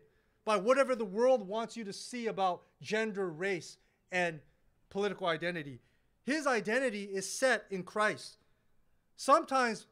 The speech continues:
people, we don't know what we're supposed to do or who we're supposed to be or how we're supposed to think because we forget about our identity. We have lost a sense of our calling.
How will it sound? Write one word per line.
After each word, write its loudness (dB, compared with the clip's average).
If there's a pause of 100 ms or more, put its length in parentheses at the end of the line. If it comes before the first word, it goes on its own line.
people, -4
we 0
don't 4
know 8
what 4
we're -2
supposed -4
to -8
do -4 (200)
or 0
who -2
we're 0
supposed -4
to -6
be -6 (180)
or 0
how 6
we're -2
supposed -8
to -18
think -6 (300)
because -2
we -4
forget -2
about 0
our 2
identity. -4 (680)
We 0 (120)
have 2
lost 8
a 2
sense 4
of -6
our -4
calling. -2